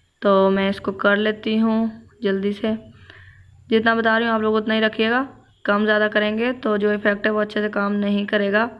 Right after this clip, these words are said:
तो इतना माइनस एटी मैंने इसको रख लिया।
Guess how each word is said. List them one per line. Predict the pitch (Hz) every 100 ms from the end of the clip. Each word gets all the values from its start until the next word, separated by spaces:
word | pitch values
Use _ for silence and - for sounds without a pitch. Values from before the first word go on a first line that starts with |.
| - - _ _ _ _ _ -
तो | 190 190 190 196
इतना | 214 214 233 247
माइनस | 220 208 208 208
एटी | 202
मैंने | 214 208
इसको | 208 208
रख | 208 208 226
लिया। | 240